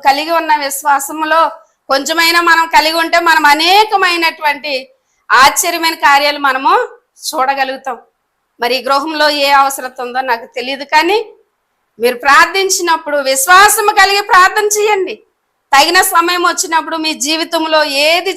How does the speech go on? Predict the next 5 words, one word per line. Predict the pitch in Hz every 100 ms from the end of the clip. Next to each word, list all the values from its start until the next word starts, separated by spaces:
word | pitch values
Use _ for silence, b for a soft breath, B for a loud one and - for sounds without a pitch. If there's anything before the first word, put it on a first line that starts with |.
| 370
జరిగించాలో | 330 330 339 330 311 302 320 330
ఆయన | 359 370 453
చిత్తము, | 440 - 240 - _ _ B B B 302
ఆయనకు | 330 339 -
తెలుసు | 370 415 415 415